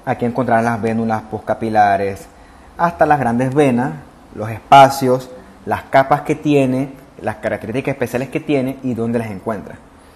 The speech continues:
Léaselo en su casa con calma, ya yo habló bastante. Finalmente está el sistema linfático, que es como el,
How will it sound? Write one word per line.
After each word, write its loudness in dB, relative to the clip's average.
Léaselo 6
en -6
su -6
casa -2
con -2
calma, -2
ya -2
yo 2
habló 6
bastante. 0
Finalmente 2
está 4
el 6
sistema 0
linfático, 4
que -2
es -2
como 2
el, 0